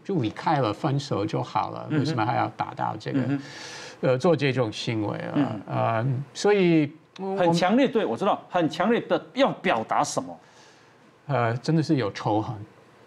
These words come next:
Speaker 2: 有仇恨啊？
Speaker 1: 对。
Speaker 2: 哦，哦，所以等同是安博对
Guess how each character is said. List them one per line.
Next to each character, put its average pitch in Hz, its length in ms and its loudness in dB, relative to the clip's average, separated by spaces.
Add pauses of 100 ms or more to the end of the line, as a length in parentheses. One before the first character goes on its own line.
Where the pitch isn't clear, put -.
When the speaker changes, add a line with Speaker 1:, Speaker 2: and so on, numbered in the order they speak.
Speaker 2:
有 139 140 0
仇 123 280 2
恨 143 240 2
啊？ - 80 -10 (200)
Speaker 1:
对。 107 100 -6 (240)
Speaker 2:
哦， 143 680 2 (520)
哦， 147 180 4
所 226 180 2
以 202 120 4
等 135 220 2
同 143 140 2
是 151 120 0
安 185 180 4
博 127 240 2
对 147 400 2